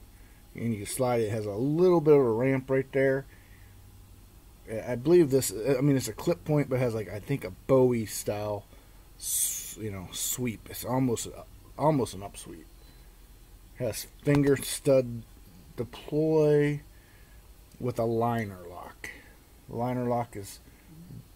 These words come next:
very centered, but it's easy to move out of the way, and you can flick it open with the wrist action. It, uh, it has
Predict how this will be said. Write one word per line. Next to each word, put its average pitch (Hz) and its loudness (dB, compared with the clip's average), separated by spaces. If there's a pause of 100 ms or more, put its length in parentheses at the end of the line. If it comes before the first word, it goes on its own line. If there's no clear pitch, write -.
(140)
very 139 6
centered, 107 -2 (1080)
but 127 2
it's 117 -4
easy 120 -2
to 101 -4 (140)
move 113 -2
out 101 -6
of 95 -10
the 98 -10
way, 95 -10 (160)
and 110 -12 (260)
you 131 -8
can 120 -2
flick 135 -4
it 123 -2
open 110 -6
with 104 -12
the 110 -4
wrist 107 -6
action. 92 -12 (640)
It, 104 -6
uh, 95 -12 (1080)
it 113 -4
has 123 -2